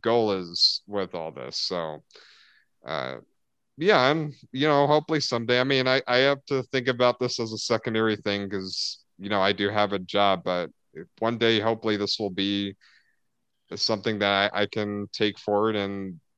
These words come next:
be my j-, day job. But I'm, I, you know, I do have to accept that things take time. You have to hustle, and y-, you never know. It may, this may never be a job, but I just think this is my biggest passion in life,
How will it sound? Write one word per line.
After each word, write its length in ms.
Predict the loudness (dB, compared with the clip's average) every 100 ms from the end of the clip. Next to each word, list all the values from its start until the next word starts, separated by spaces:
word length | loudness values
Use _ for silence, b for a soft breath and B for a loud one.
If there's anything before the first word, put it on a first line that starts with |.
| _ _ _ _ _ _ 2
be 160 | 2
my 240 | 4 2 2
j-, 260 | 0 -2
day 260 | -2 -2 -2
job. 320 | -2 -4 -4 -2
But 100 | -2
I'm, 240 | -2 -4
I, 320 | 0 2 2 -2
you 120 | -2
know, 100 | 0
I 140 | 2 2
do 160 | 2
have 200 | 2 2 0
to 420 | -2 0 -2 -4
accept 360 | -6 -4 -6 -4
that 180 | -4
things 280 | -4 -6 -8
take 200 | -8 -8
time. 360 | -6 -4 -2 -4
You 100 | -4
have 180 | -4 -2
to 100 | -2
hustle, 400 | -2 -2 -2 -2
and 320 | -4 -4 -8 -12
y-, 140 | -16 -8
you 140 | -2
never 240 | 0 2 2
know. 260 | 2 2
It 80 | 0
may, 260 | 0 0 0
this 240 | 0 -2 0
may 280 | 2 4 2
never 380 | 0 0 -2
be 440 | -2 0 2 2 2
a 120 | -2
job, 340 | -4 -4 -4 -4
but 280 | -2 0 0 -4 b b b b b b b _ _ _ _ _ _ _ -2
I 160 | 4 4
just 240 | 4 2
think 180 | 2 2
this 220 | 2 2
is 140 | 0
my 180 | 0 0
biggest 400 | 0 -2 -2 -4
passion 360 | -2 -2 -2 -6
in 120 | -8
life, 300 | -8 -8 -8